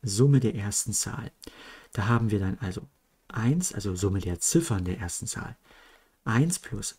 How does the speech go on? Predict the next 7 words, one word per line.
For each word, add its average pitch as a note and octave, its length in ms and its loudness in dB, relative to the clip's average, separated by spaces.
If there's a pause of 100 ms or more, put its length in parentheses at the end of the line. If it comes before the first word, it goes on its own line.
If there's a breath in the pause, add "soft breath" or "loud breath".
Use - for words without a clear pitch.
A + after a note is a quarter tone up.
(120)
eins A#2 340 0
plus - 400 -6
zwei C#3+ 440 -2
und A2+ 260 -4
das B2 200 0
ergibt B2+ 560 0 (240)
vier. - 420 -6